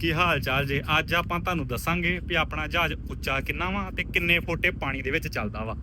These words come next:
ਤੇ ਆਹ ਤੁਸੀਂ ਕਰੋ ਦਰਸ਼ਨ, ਆਪਣਾ ਜਹਾਜ਼ ਇਸ ਟਾਈਮ ਪੂਰਾ ਫੁੱਲ ਲੋਡ ਹੋ ਕੇ ਜਾਣ ਡਿਆ ਪਾਣੀ ਦੇ ਵਿੱਚ। ਤੇ ਇਹਦੀ ਜਿਹੜੀ ਫੁੱਲ ਹਾਈਟ ਆ ਨਾ, ਉਹ ਜਿਹੜੀ ਟੀ ਸੀ ਵਿਕ-, ਦਿਸਣ ਡਈ ਆ ਨਾ, ਉੱਥੋਂ ਲੈ ਕੇ ਤੇ ਇਹਦੀ ਬਿਲਕੁਲ ਜਿਹੜੀ ਥੱਲੜੀ ਪਲੇਟ ਆ ਨਾ, ਉੱਥੋਂ ਤੱਕ ਹੈਗਾ ਜੀ ਇਹ ਦੋ ਸੌ ਉਨੱਤੀ ਫੁੱਟ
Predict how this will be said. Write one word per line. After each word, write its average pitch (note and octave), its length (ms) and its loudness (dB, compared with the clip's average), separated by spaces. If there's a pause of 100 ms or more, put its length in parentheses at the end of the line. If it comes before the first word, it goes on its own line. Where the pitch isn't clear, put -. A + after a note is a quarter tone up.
(540)
ਤੇ - 160 -2
ਆਹ E3+ 300 4
ਤੁਸੀਂ E3+ 260 4
ਕਰੋ E3 240 2
ਦਰਸ਼ਨ, D#3 320 2
ਆਪਣਾ D#3+ 300 4
ਜਹਾਜ਼ E3 260 4
ਇਸ C3+ 160 4
ਟਾਈਮ D3 160 2
ਪੂਰਾ D#3 240 0
ਫੁੱਲ D3+ 340 0
ਲੋਡ D3+ 240 4
ਹੋ D#3 200 2
ਕੇ C3 140 -2
ਜਾਣ B2 280 0
ਡਿਆ C3+ 140 2
ਪਾਣੀ C#3 260 0
ਦੇ C#3+ 140 2
ਵਿੱਚ। C#3 400 0 (580)
ਤੇ F#3 100 2 (640)
ਇਹਦੀ F3+ 220 2
ਜਿਹੜੀ G#3 160 2
ਫੁੱਲ D#3+ 340 0
ਹਾਈਟ E3+ 300 2
ਆ F3 80 4
ਨਾ, F#3+ 80 2
ਉਹ G3 160 0
ਜਿਹੜੀ G3+ 100 4
ਟੀ D#3+ 160 0
ਸੀ A3 180 0
ਵਿਕ-, F#3 200 0
ਦਿਸਣ C#3+ 260 0
ਡਈ E3 160 2
ਆ F3+ 60 2
ਨਾ, G3+ 60 0
ਉੱਥੋਂ E3 400 0
ਲੈ D#3+ 240 4
ਕੇ D#3+ 100 -2
ਤੇ F#3 80 0
ਇਹਦੀ F#3+ 120 0
ਬਿਲਕੁਲ F#3+ 440 -2
ਜਿਹੜੀ F3+ 220 -2
ਥੱਲੜੀ D#3 360 0
ਪਲੇਟ C#3+ 300 2
ਆ C#3 80 0
ਨਾ, D#3 80 0
ਉੱਥੋਂ E3+ 420 -2
ਤੱਕ E3+ 240 -2
ਹੈਗਾ C#3+ 200 0
ਜੀ F3 100 2
ਇਹ G3+ 40 2
ਦੋ D#3+ 200 0
ਸੌ E3 160 -4
ਉਨੱਤੀ D3+ 360 0
ਫੁੱਟ A#2 260 -4